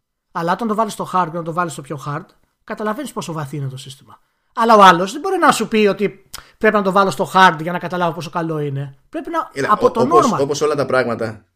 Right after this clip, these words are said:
Speaker 2: σε αυτά τα αθλήματα τα, τα δημιουργικά, πάντα ελπίζεις το οτιδήποτε να είναι,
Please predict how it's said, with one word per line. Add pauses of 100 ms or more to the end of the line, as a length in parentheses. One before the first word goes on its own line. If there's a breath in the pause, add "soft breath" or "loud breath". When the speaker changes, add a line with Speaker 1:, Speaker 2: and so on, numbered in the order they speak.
(160)
Speaker 2:
σε
αυτά
τα
αθλήματα
τα,
τα
δημιουργικά, (1600)
πάντα
ελπίζεις
το
οτιδήποτε
να
είναι,